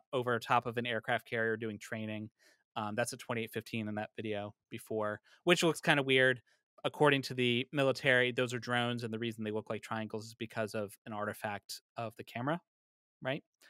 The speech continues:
Uh, but more interestingly t-, than that are the videos that were released by the Pentagon kind of around the whole Nimitz Tic Tac incident, sort of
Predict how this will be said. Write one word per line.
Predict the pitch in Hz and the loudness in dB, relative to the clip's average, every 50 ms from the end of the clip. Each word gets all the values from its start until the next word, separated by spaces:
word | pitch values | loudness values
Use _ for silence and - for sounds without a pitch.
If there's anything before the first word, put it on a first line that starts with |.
| - - - - - _ _ _ - | -20 -20 -20 -20 -20 _ _ _ 0
Uh, | 135 131 127 | 2 2 4
but | 123 123 143 - 175 | 2 2 0 2 6
more | 185 226 240 226 - | 6 6 6 6 4
interestingly | 196 202 - - 185 175 - - 165 156 147 143 139 131 | 0 2 6 8 6 6 6 4 0 2 2 2 0 0
t-, | - - - _ | -4 -8 -10 _
than | - 120 117 110 | -4 -2 -2 -2
that | 107 95 87 80 - - - - _ _ _ _ _ _ _ - | -2 -2 -4 -8 -12 -14 -20 -20 _ _ _ _ _ _ _ 2
are | 131 127 131 127 127 135 139 | 4 4 6 6 4 2 0
the | 139 135 127 127 120 | -2 -4 -4 -2 2
videos | 135 156 170 185 185 175 | 2 6 8 8 6 6
that | - 156 143 | 4 0 0
were | 139 | 2
released | 135 135 131 143 135 - - | 2 2 2 2 2 4 4
by | 135 131 | 6 6
the | 127 120 | 4 4
Pentagon | - - 139 131 127 123 120 113 113 113 110 110 110 110 113 - _ _ _ _ _ _ _ - | 0 0 2 2 2 4 4 6 6 6 4 4 0 -2 -6 -10 _ _ _ _ _ _ _ -4
kind | - 147 139 135 131 | 0 0 2 2 2
of | 131 - - | 0 0 0
around | 131 131 127 131 131 135 131 | 0 2 4 6 6 6 4
the | 131 127 | 2 -2
whole | - - 131 123 123 120 120 | 0 2 2 2 4 2 0
Nimitz | 120 123 127 127 135 - - - - | 0 -2 -2 -2 -2 -4 -6 -8 -8
Tic | - - 139 - - | -8 -8 -8 -8 -4
Tac | - - 139 143 143 - - - | 0 2 2 2 2 -2 -8 -8
incident, | 151 147 - - 160 156 156 - - - - - - _ _ _ _ _ - | -6 -6 -4 -2 0 0 0 -2 -4 -12 -16 -16 -18 _ _ _ _ _ -4
sort | - - 147 135 | 0 2 4 4
of | 127 123 - | 4 2 0